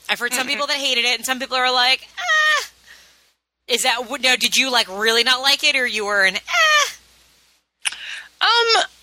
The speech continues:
Speaker 2: I don't think I, I don't think I hated it. Um, but it's not,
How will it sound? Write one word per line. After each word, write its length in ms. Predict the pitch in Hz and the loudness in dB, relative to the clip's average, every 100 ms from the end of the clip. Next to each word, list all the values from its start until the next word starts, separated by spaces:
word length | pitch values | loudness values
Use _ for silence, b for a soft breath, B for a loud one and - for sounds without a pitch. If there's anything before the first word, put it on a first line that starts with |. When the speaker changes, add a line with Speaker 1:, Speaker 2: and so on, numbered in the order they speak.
| _ _ _ _ _ _ _ _ _ _ _ _ - | _ _ _ _ _ _ _ _ _ _ _ _ -2
Speaker 2:
I 80 | 330 | 0
don't 200 | 415 392 | 0 0
think 180 | 392 349 | 0 2
I, 260 | 311 277 - | 0 -2 -2
I 80 | 277 | 0
don't 160 | 349 | 0
think 160 | 359 359 | 0 0
I 80 | 320 | 0
hated 460 | 247 262 262 233 | -2 0 0 0
it. 200 | 214 214 - _ _ _ _ - _ - | -4 -6 -10 _ _ _ _ -20 _ -2
Um, 580 | 247 240 240 226 220 247 _ _ _ _ _ _ _ _ _ _ _ _ _ _ _ _ _ _ 240 | 0 2 0 -4 -10 -14 _ _ _ _ _ _ _ _ _ _ _ _ _ _ _ _ _ _ _
but 160 | 302 - | -2 0
it's 240 | 294 - | 0 0
not, 260 | 285 277 | 2 0